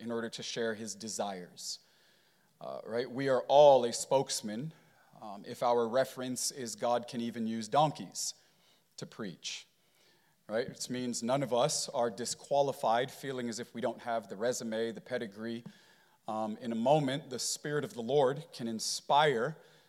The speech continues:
certain comments, statements from the heart of God into the direction of others. And just thinking about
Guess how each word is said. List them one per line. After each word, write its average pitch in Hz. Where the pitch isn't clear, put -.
certain 156
comments, 139
statements 135
from 175
the 143
heart 147
of 113
God 123
into 131
the 110
direction 113
of 110
others. 101
And 135
just 185
thinking 185
about 143